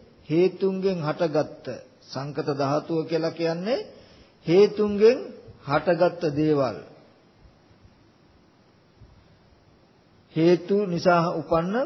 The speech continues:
ඵලයක් කියලා මේ සංකත ධාතුව තුල හේතුඵල ධම නැමැති ඒකත්වයක් දැක්කා.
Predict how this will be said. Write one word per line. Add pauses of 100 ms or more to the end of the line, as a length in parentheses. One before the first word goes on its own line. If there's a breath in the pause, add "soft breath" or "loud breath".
(180)
ඵලයක් (500)
කියලා (640 soft breath)
මේ (840)
සංකත
ධාතුව
තුල
හේතුඵල
ධම
නැමැති (160)
ඒකත්වයක්
දැක්කා.